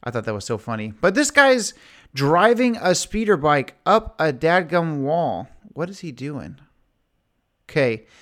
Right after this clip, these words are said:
so we're gonna just slow-mo this here. You've got the guards in the red that has the vibro axes that we've seen a million times with Boba.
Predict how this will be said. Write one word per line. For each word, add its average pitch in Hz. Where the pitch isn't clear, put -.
so 143
we're 143
gonna 143
just 120
slow-mo 143
this 120
here. 123
You've 147
got 160
the 139
guards 147
in 135
the 127
red 143
that 139
has 127
the 123
vibro 139
axes 143
that 143
we've 139
seen 147
a -
million 139
times 135
with 117
Boba. 143